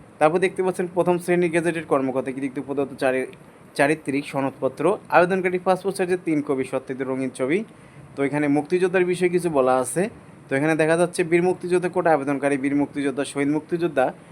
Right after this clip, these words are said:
বীরাঙ্গনার পুত্র বা কন্যা প্রার্থীদের ক্ষেত্রে সরকারের সর্বশেষ নীতিমালা অনুযায়ী মুক্তিযুদ্ধ বিষয়ক মন্ত্রণালয় কর্তৃক প্রদত্ত মুক্তিযোদ্ধা সনদপত্র প্রমাণক। আবেদনকারী বীর মুক্তিযোদ্ধার সন্তান বীর মুক্তিযোদ্ধা, শহীদ মুক্তিযোদ্ধা,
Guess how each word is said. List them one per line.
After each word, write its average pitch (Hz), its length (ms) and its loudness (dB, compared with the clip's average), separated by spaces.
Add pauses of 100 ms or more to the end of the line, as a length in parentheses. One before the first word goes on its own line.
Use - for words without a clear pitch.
(160)
বীরাঙ্গনার 175 420 2
পুত্র 170 380 -4
বা 147 180 4
কন্যা 135 440 2 (300)
প্রার্থীদের 165 520 0
ক্ষেত্রে 147 480 -2
সরকারের 175 500 0
সর্বশেষ 175 480 0
নীতিমালা 170 400 2
অনুযায়ী 139 360 0
মুক্তিযুদ্ধ 165 520 -4
বিষয়ক 143 420 0 (480)
মন্ত্রণালয় 156 680 4
কর্তৃক 175 360 -6
প্রদত্ত 170 360 -4
মুক্তিযোদ্ধা 170 520 -2
সনদপত্র 135 640 -4
প্রমাণক। 135 440 -2 (360)
আবেদনকারী 175 480 2
বীর 175 200 2
মুক্তিযোদ্ধার 175 680 0 (140)
সন্তান 151 380 -2
বীর 139 160 -2
মুক্তিযোদ্ধা, 143 520 -2
শহীদ 165 260 -2
মুক্তিযোদ্ধা, 170 640 0